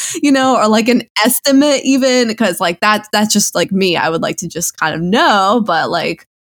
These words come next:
I also see, I see the benefit of talking about it and then putting together a proposal, 'cause then, like, you know, we had a question about that, um, where Shayna Skidmore, who does, like, the blueprint model, and she's,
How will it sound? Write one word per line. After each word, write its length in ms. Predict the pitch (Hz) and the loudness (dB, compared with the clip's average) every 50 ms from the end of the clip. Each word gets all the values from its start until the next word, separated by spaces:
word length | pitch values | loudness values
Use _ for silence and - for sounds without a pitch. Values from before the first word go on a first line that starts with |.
| _ - | _ -4
I 80 | - 196 | -2 0
also 300 | 185 185 202 208 214 196 | 0 0 0 0 0 0
see, 460 | 190 - - 202 185 180 175 170 160 - - | 0 0 -2 0 0 2 2 2 0 0 0
I 80 | 220 | 0
see 200 | 254 - 294 294 | 0 2 2 2
the 100 | 240 262 | 2 2
benefit 520 | 220 220 202 208 214 208 - 175 170 165 151 - | 2 2 2 2 2 2 2 0 0 0 0 0
of 360 | - 160 151 143 160 156 180 - _ _ _ _ _ _ - | 0 0 0 -2 -2 -4 -8 -12 _ _ _ _ _ _ -2
talking 320 | 208 180 190 - 196 185 180 | 0 0 0 0 -2 -4 -2
about 260 | 175 170 160 160 165 | 0 0 0 2 0
it 140 | 160 151 - | 0 -2 -2
and 200 | - 165 165 156 165 | -2 -4 -4 -2 -2
then 160 | 165 165 165 | -2 -2 -2
putting 200 | - 180 165 170 | -2 -2 -4 -4
together 220 | 202 - 160 147 170 | -4 -4 -6 -4 -4
a 20 | |
proposal, 560 | 185 - - 196 180 160 170 175 175 156 165 | -6 -8 -6 -4 -2 -2 -2 -2 -2 -4 -4
'cause 160 | 160 - 175 - | -6 -8 -8 -6
then, 240 | 180 156 147 147 - | -6 -6 -6 -6 -4
like, 260 | - 123 143 131 - _ _ _ _ _ _ _ _ _ _ _ - | -4 -4 -6 -6 -10 _ _ _ _ _ _ _ _ _ _ _ -4
you 60 | 180 | -2
know, 80 | 170 165 | 0 2
we 80 | 185 | 2
had 120 | 214 190 175 | 2 0 0
a 40 | - | -2
question 340 | - 185 175 180 - 208 185 | -4 -4 -4 -2 -2 -2 -2
about 360 | 180 175 185 170 165 160 - | -2 0 0 0 -2 -2 -2
that, 460 | - 185 170 160 165 165 165 160 156 - - | -2 0 2 2 2 2 0 0 -2 -2 -2
um, 320 | 170 165 147 156 170 175 | -2 0 0 0 -2 -2
where 380 | 175 180 170 160 156 156 - - - - | -2 -2 -2 -2 -4 -4 -6 -8 -8 -8
Shayna 260 | - - 180 165 170 | -4 -4 -2 -2 -4
Skidmore, 420 | - - 302 294 269 277 277 262 247 | -2 -2 -2 0 0 2 2 2 2
who 80 | 240 226 | 2 2
does, 260 | 214 202 202 190 180 | 2 0 0 0 0
like, 260 | 202 190 175 170 - - | 0 0 -2 -2 -4 -6
the 60 | 190 175 | -6 -2
blueprint 420 | 202 220 214 208 - 220 196 170 | 0 0 0 0 0 -2 -2 0
model, 380 | 208 196 196 190 196 196 190 185 | -2 -2 0 0 0 0 0 0
and 140 | 180 180 175 | -2 -2 -4
she's, 440 | - - 190 190 180 180 180 180 | -4 -4 -2 -2 -2 -2 -2 -4